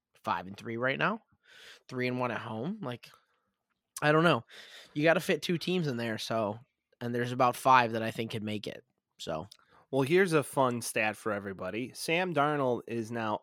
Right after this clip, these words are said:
Speaker 2: oh and three against Bill Belichick and just gets his lunch eaten.
Speaker 1: Yeah. I
Speaker 2: Just
Speaker 1: mean, three,
Speaker 2: terrible.
Speaker 1: three I N Ts, like, sixteen for thirty-three. That's not a stat line you want.
Speaker 2: Yeah, I've come to a, uh, shocking realization.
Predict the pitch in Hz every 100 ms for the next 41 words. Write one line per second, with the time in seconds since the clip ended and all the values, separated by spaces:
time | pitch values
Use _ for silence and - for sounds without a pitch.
0 | - 151 190 202 180 - 156 135 104 98
1 | 107 104 107 104 - 117 113 101 104 101
2 | 95 - 92 90 - - 92 92 87 113
3 | 104 - 101 - - 90 - _ _ _
4 | _ _ 98 98 104 98 92 101 87 -
5 | - _ _ 107 82 - _ _ _ _
6 | _ - 131 113 - 127 120 117 - 135
7 | 123 117 110 110 110 110 107 110 - -
8 | - - 92 - - - - 139 - -
9 | 139 - 120 110 110 - 85 101 98 98
10 | 104 90 - 85 76 - 67 87 71 65
11 | _ _ _ _ _ _ _ - 160 160
12 | 156 233 208 - 190 175 156 143 139 135
13 | 123 123 - 147 135 147 123 120 120 113
14 | 98 107 101 95 101